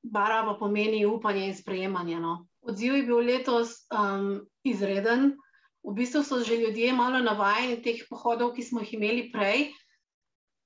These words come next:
Nekako se mi pa zdi, da smo letos vsi potrebovali to, no. Da, da je po tej dveletni epidemiji kovida Trbovlje kar nekako zaživelo v rdeči barvi. Nekako se mi zdi, da letos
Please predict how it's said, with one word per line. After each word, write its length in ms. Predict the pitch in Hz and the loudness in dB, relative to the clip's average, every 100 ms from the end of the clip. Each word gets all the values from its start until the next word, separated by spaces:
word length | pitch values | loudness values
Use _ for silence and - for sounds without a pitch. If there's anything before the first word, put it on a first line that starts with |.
| - | -4
Nekako 400 | 240 247 285 339 | -2 0 0 0
se 160 | 330 | 4
mi 140 | 285 277 | 4 4
pa 80 | 262 254 | 0 0
zdi, 140 | 277 | 2
da 80 | 277 | 2
smo 560 | 277 269 240 226 233 - | 2 2 4 4 2 -2
letos 400 | 247 269 269 240 | -4 -2 -2 -4
vsi 300 | 254 226 277 277 | -6 -2 0 0
potrebovali 800 | 233 233 208 202 196 190 185 180 | 0 0 2 2 4 2 2 -4
to, 160 | 175 | -6
no. 280 | 165 175 190 | -6 -4 -4
Da, 480 | 240 254 208 214 202 | -4 -4 0 2 0
da 160 | 202 208 | 0 0
je 140 | 208 | 0
po 160 | - 214 | -2 -4
tej 240 | 254 247 - _ _ _ 214 202 - | 0 0 -2 _ _ _ -12 -12 -12
dveletni 720 | 226 208 233 254 269 277 233 | -8 0 2 2 2 2 2
epidemiji 540 | 233 220 233 247 233 240 | 0 0 2 2 0 0
kovida 640 | 220 220 233 214 208 202 - - - _ _ _ - | 0 2 2 2 2 0 -10 -20 -20 _ _ _ -6
Trbovlje 380 | 226 226 254 233 | -2 2 2 2
kar 100 | 247 | 0
nekako 380 | 247 226 233 269 | 0 0 0 -2
zaživelo 560 | 220 202 208 202 196 185 | -2 -2 0 2 2 0
v 80 | 175 | -4
rdeči 260 | 180 170 180 | -8 -10 -10
barvi. 400 | 180 180 196 175 _ - | -10 -8 -12 -16 _ -12
Nekako 540 | 233 214 214 277 320 | -6 -4 -2 -2 0
se 180 | 285 269 | -4 -2
mi 160 | 247 233 | 0 0
zdi, 160 | 269 | 0
da 100 | 240 240 | 2 2
letos 320 | 262 285 277 | 0 0 -2